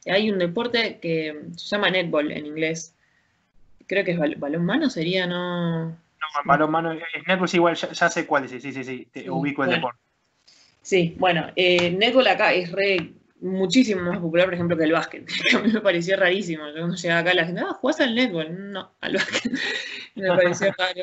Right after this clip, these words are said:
Speaker 1: Es, no sé, nunca, la verdad que no, no, nunca vi netball, no, no, nada me llamó la atención. Pero sí, básquet no es muy, no es muy popular. Eh, pero yo diría que tienen, dentro de todo, eh, tienen un buen nivel, no es, no es un nivel malo, pero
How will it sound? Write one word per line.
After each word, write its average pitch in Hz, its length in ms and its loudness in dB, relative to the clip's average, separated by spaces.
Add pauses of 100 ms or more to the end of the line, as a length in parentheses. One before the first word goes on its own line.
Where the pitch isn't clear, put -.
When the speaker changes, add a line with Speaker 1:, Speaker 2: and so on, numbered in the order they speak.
(140)
Speaker 1:
Es, 170 380 -8
no 175 120 -2
sé, 175 100 0
nunca, 190 480 2
la 175 340 0
verdad 165 160 4
que 185 100 2
no, 170 120 -2
no, 160 320 -8
nunca 165 380 -2
vi 170 220 2
netball, 160 380 -2
no, 151 160 -10
no, 147 260 -14 (340)
nada 165 340 -2
me 147 100 -8
llamó 156 200 -6
la 170 80 0
atención. 160 480 -4 (560)
Pero 180 200 4
sí, 190 180 0
básquet 202 280 2
no 196 80 -4
es 196 140 -4
muy, 180 400 -2
no 165 100 -2
es 175 60 -4
muy 190 100 -4
popular. 175 540 0 (540)
Eh, 160 800 0 (120)
pero 208 180 2
yo 220 160 4
diría 277 300 6
que 190 120 0
tienen, 185 580 -6
dentro 165 260 -4
de 160 100 2
todo, 175 880 0
eh, 170 180 -4
tienen 190 220 -2
un 180 120 -2
buen 175 180 2
nivel, 170 380 4
no 165 80 0
es, 165 220 -8
no 160 100 -10
es - 140 -16
un 156 80 -10
nivel 151 360 -10
malo, 180 560 0
pero 151 760 0